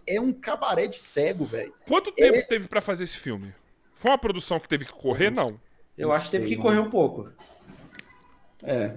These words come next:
Speaker 1: não sei.
Speaker 3: Eu acho que, eu, eu vi que eles gravaram também junto com o Venom Tempo de Carnificina. Tem umas cenas do
Speaker 1: Ah,
Speaker 3: Venom
Speaker 1: é.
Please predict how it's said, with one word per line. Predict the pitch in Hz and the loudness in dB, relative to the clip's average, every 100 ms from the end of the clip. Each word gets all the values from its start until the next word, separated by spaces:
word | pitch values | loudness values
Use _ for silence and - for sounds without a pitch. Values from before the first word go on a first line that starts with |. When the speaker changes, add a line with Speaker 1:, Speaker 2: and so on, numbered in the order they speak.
| - | -10
Speaker 1:
não | 123 | -4
sei. | - 120 120 | -2 2 4
Speaker 3:
Eu | 135 | 4
acho | 147 180 | 4 0
que, | 175 180 - - - - _ _ _ _ | -4 -6 -6 -12 -12 -14 _ _ _ _
eu, | 139 143 - | -8 -6 0
eu | 165 180 | 0 2
vi | 190 254 | 0 2
que | 208 | 4
eles | 196 | 2
gravaram | 175 185 170 185 185 | 4 4 6 4 4
também | 175 165 | 0 0
junto | 147 135 233 240 175 | 0 -2 -4 -4 -4
com | 160 165 180 185 | 2 4 4 2
o | |
Venom | 151 147 196 208 | 0 2 2 2
Tempo | 208 202 202 | 0 0 0
de | 180 | 0
Carnificina. | 185 185 185 185 - 180 127 - - _ _ | 0 0 -2 -6 -6 -2 -2 -4 -10 _ _
Tem | - | 2
umas | 147 165 | 4 4
cenas | 170 170 170 | 4 4 6
do | 143 | 6
Speaker 1:
Ah, | 156 151 | 6 6
Speaker 3:
Venom | 165 226 151 123 | 6 6 6 4
Speaker 1:
é. | 117 | 0